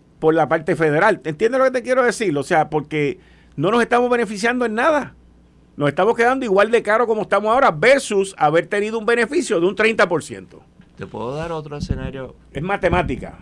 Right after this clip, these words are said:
Speaker 2: para complicarte la vida aún más.
Speaker 1: Adelante.
Speaker 2: Asume que todo eso que tú estás diciendo es, es así.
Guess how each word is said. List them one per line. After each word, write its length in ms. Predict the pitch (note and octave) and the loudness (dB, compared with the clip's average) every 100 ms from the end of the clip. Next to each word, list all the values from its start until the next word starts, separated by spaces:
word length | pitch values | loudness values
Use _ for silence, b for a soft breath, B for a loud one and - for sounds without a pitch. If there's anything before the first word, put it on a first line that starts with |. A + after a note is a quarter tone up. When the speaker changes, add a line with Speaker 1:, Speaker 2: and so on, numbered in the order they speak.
| - - | -20 -10
Speaker 2:
para 420 | A2+ A2 G#2+ - _ - - _ _ _ _ _ | -10 -8 -12 -16 _ -20 -20 _ _ _ _ _
complicarte 580 | B2 A#2+ A2+ A2+ A2 C3 | -16 -14 -14 -16 -16 -14
la 140 | C3 | -12
vida 240 | C3+ C3 B2+ | -10 -10 -10
aún 220 | C3 C3 | -10 -12
más. 120 | B2 | -6
Speaker 1:
Adelante. 600 | B2 B2+ C3+ G#2+ - - _ _ _ _ _ _ _ _ _ _ _ _ _ _ _ _ | -4 -2 -2 -6 -12 -20 _ _ _ _ _ _ _ _ _ _ _ _ _ _ _ _
Speaker 2:
Asume 400 | A#2 - F#3 F#3 | -18 -14 -10 -10
que 140 | - | -10
todo 280 | C3+ C#3+ D#3 | -10 -8 -6
eso 140 | E3 D#3 | -8 -10
que 60 | |
tú 40 | C#3+ | -12
estás 180 | D3 C3+ | -14 -14
diciendo 420 | C#3 D3 C#3 A#2 | -14 -14 -12 -14
es, 160 | A#2 - | -14 -16
es 180 | G#2+ A2+ | -16 -14
así. 260 | G2 D#2 | -16 -20